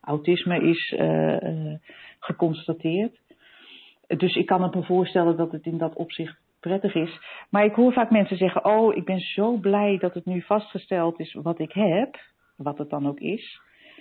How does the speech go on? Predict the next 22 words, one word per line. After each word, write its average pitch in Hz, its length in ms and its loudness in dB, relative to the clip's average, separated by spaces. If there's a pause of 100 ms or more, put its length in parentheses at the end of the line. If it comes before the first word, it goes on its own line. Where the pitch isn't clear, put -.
(160)
"Want 202 180 0
nu 185 140 2
snap 302 500 2
ik 202 100 -2
het." 143 180 -2
En 175 120 -4
dan 185 100 -4
denk 185 160 -6
ik, 185 140 -8
"Ja, 180 520 2 (100)
nou, 165 460 0 (400)
dat 185 180 -8
kan 175 180 0
ik 156 100 -8
zien." 220 260 0
En 262 120 2
aan 220 120 2
de 202 60 -2
andere 190 280 0
kant 175 240 -2
denk 180 160 -4
ik, 180 240 -8